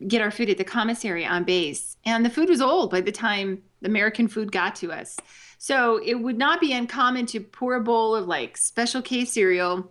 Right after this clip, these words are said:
pour your milk in it, with powdered milk, by the way, that we would have to mix with water, pour it in,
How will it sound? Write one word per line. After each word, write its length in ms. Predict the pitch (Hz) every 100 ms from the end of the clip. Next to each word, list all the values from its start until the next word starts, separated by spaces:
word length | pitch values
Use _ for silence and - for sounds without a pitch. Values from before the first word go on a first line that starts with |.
| _
pour 140 | -
your 160 | 226 233
milk 280 | 220 196 196
in 100 | 180
it, 200 | 175 175
with 180 | 185 185
powdered 440 | - 262 208 180
milk, 260 | 160 160 -
by 140 | 165
the 100 | 151
way, 140 | - 160
that 140 | 180
we 100 | 156
would 100 | 151
have 140 | -
to 60 | -
mix 180 | 165 -
with 140 | 170 -
water, 280 | 165 151 - - - -
pour 220 | 277 277
it 100 | 294
in, 500 | 277 262 226 220 214